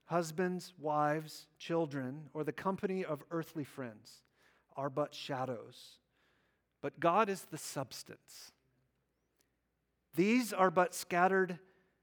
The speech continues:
beams, but God is the sun. His point is, God gives us many good things,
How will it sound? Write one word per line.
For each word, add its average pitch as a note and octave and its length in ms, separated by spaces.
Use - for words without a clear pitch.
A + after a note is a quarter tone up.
beams, D#3+ 800
but - 180
God B2+ 440
is B2+ 180
the C#3 100
sun. A2+ 360
His - 140
point F3 320
is, B2+ 520
God E3 320
gives D3 260
us C3+ 200
many C#3+ 420
good D#3+ 280
things, - 320